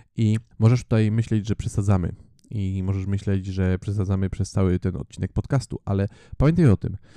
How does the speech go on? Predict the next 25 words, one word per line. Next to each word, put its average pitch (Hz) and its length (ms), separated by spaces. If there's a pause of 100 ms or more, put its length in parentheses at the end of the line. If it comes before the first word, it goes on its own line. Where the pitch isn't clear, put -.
(180)
że 104 140
magia 123 280
jest 123 160
prosta - 360
dla 98 140
ciebie 98 260
jako 87 180
dla 90 140
magika. 87 480 (460)
Bo 123 80
włożyłeś 110 400
w 101 40
nią 90 100
masę 90 560
lat, 101 360 (260)
masę 92 300
czasu 101 420 (400)
i 113 120
większość 196 480
operacji, 139 500
które 95 180
wykonujesz, 90 460
dzieje 120 440
się 160 440 (540)
automatycznie. 135 560